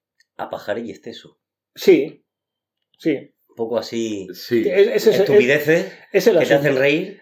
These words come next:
Speaker 2: El asunto es ese. El asunto
Speaker 1: que
Speaker 2: es
Speaker 1: trabajaron
Speaker 2: ese.
Speaker 1: también mucho y ganaron mucho dinero.
Speaker 2: Pajares y Exceso siempre jugando con la misma broma del sexo, eh, siempre es monotemático, Pajares y Exceso es monotemático con eso.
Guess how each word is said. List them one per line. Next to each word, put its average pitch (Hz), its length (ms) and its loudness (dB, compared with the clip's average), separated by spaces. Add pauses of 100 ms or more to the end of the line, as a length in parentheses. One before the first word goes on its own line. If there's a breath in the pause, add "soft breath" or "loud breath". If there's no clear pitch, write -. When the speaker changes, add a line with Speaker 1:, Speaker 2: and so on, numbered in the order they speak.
(100)
Speaker 2:
El 165 120 4
asunto 233 300 4
es 170 140 2
ese. - 360 -4
El 139 100 -4
asunto 160 200 -2
Speaker 1:
que - 60 2
Speaker 2:
es - 40 4
Speaker 1:
trabajaron 131 340 0
Speaker 2:
ese. 143 100 -4
Speaker 1:
también 131 200 -2
mucho 156 200 -2
y 127 40 -2
ganaron 131 320 0
mucho 147 440 0
dinero. 135 500 -2
Speaker 2:
Pajares 165 380 2
y - 20 6
Exceso 160 300 2
siempre 151 240 0
jugando 170 340 2
con 127 160 4
la 120 140 -2
misma 156 960 2
broma 156 680 4
del 151 160 4
sexo, 175 680 -2
eh, 120 160 -4
siempre 131 960 0
es 156 160 -8
monotemático, 151 1040 4
Pajares 131 280 -4
y - 40 -6
Exceso 127 220 -4
es 131 60 -2
monotemático 135 440 0
con 143 140 -2
eso. 180 220 -10